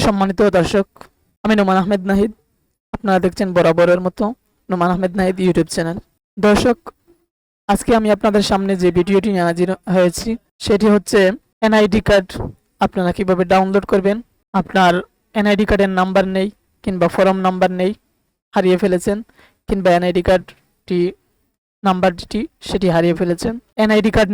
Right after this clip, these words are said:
নাম্বার এবং ফর্ম নাম্বার এ দুটি নাই, শুধুমাত্র ভোটার লিস্টে যে আপনার ভোটার নাম্বার আছে, ভোটার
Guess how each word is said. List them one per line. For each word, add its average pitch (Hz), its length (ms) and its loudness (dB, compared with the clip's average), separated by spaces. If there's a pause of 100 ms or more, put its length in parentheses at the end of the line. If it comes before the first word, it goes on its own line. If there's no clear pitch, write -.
নাম্বার 190 280 2 (160)
এবং 185 180 0 (240)
ফর্ম 208 360 2
নাম্বার 190 280 2 (720)
এ - 100 2
দুটি 190 260 0
নাই, 180 120 2 (300)
শুধুমাত্র 196 460 0 (880)
ভোটার 202 300 4
লিস্টে 196 320 0
যে 185 140 4
আপনার 180 260 -2
ভোটার 190 300 0
নাম্বার 180 280 2
আছে, 220 140 -6 (280)
ভোটার 202 280 2